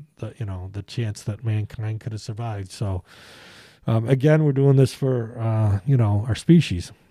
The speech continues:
We're just gonna quickly kinda go over this 'cause this is where we're gonna go into our deep dive.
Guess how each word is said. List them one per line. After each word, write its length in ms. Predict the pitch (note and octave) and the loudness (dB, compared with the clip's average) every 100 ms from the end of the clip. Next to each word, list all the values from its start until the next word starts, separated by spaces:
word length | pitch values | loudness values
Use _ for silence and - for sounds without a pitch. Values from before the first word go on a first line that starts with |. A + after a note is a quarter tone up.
| _ _ _ - - - - - - - _ - | _ _ _ -18 -14 -14 -14 -16 -20 -20 _ -2
We're 100 | C3+ | 2
just 200 | D3+ D3 | 2 0
gonna 200 | F3 C#3+ | 0 0
quickly 380 | - G3+ - F#3 | 0 -2 0 -2
kinda 320 | - F3+ D#3+ C#3+ - | 0 2 2 -2 -4
go 200 | - D#3 | 4 8
over 140 | E3 E3 | 8 8
this 180 | E3 | 8
'cause 200 | - A#2+ | 4 0
this 240 | A#2+ C#3+ - | 2 0 0
is 60 | C3+ | 6
where 160 | C#3+ | 6
we're 80 | C3 | 6
gonna 160 | C3 B2 | 4 2
go 160 | A#2+ | 2
into 140 | B2 A#2 | 2 2
our 120 | G#2 | 2
deep 240 | G2+ C3 | 0 0
dive. 340 | - C3+ C#3+ | 2 4 2